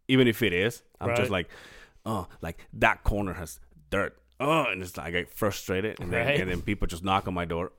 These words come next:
Speaker 1: <clears throat> The reason why I bring this out is, like,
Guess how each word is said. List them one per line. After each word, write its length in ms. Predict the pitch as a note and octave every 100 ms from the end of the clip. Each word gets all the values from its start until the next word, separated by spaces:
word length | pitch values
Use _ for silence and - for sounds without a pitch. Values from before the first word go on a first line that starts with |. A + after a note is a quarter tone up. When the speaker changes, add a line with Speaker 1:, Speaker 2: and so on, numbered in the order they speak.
| _
Speaker 1:
<clears throat> 720 | F#3 G3+ G#3+ - - G3 B2 - - _ _ _ _ - -
The 60 |
reason 180 | G#2 G#2
why 120 | F#2+
I 40 | F2+
bring 160 | F2+
this 160 | E2+ D#2+
out 160 | E2 D#2
is, 140 | -
like, 140 | D2+